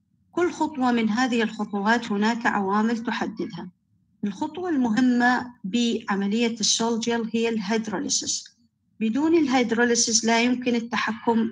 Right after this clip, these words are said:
بالحصول على المحلول الغروي، ومن ثم الحصول على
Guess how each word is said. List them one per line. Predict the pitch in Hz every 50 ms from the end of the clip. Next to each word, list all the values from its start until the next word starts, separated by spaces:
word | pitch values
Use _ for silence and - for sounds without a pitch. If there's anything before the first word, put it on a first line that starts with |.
| -
بالحصول | 277 208 185 214 214 220 220 220 - 214 - - _ _ _ - 208 196 208 196 - 214 202 - - 262 254 220 - - -
على | 226 214 214 202 175 - -
المحلول | 196 190 - - - - - 185 180 - - 233 247 269 269
الغروي، | 262 254 247 240 247 240 247 247 247 247 240 - - - - _ -
ومن | - 233 233 220 208 190
ثم | - - 233 226 214 208
الحصول | 214 - - 220 220 - 202 - - 226 220 214 196
على | - 220 202 202 196 202 202